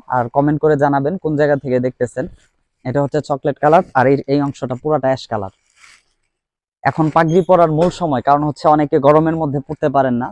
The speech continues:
তবে আমাদের প্রোডাক্টগুলো যারা একবার নিয়েছেন তারা সারা বছর ব্যবহার করতে পারেন,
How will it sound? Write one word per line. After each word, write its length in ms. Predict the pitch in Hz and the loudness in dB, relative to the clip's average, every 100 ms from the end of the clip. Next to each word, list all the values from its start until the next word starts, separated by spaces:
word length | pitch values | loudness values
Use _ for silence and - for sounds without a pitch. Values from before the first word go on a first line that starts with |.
| - | -4
তবে 160 | 135 | 0
আমাদের 300 | 139 147 143 147 | 0 0 -2 -2
প্রোডাক্টগুলো 440 | 160 151 139 143 | 0 0 0 0
যারা 200 | 139 147 143 | 2 4 2
একবার 240 | 139 151 | 2 0
নিয়েছেন 380 | 147 160 143 143 | 2 0 -2 -4
তারা 180 | 139 139 | -2 -2
সারা 240 | - 151 | -2 -2
বছর 260 | 160 151 135 | -2 -4 -2
ব্যবহার 320 | 139 143 143 | 0 0 -2
করতে 240 | 127 131 120 | -4 -8 -2
পারেন, 220 | 123 | -2